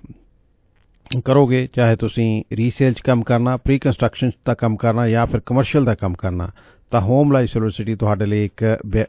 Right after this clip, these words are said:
ਬੈਟਰ, ਇੱਕ ਬਿਹਤਰੀਨ, ਅ, ਬ੍ਰੋਕਰੇਜ ਹੈ, ਜਿਹੜੀ ਤੁਹਾਡੇ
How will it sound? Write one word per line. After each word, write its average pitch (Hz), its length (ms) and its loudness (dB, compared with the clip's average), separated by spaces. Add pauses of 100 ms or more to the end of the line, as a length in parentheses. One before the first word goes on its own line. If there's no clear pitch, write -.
ਬੈਟਰ, 104 460 -2
ਇੱਕ 104 180 -8
ਬਿਹਤਰੀਨ, 107 760 -2
ਅ, - 180 -8
ਬ੍ਰੋਕਰੇਜ 117 520 0
ਹੈ, 120 120 0 (440)
ਜਿਹੜੀ 123 180 0
ਤੁਹਾਡੇ 104 320 0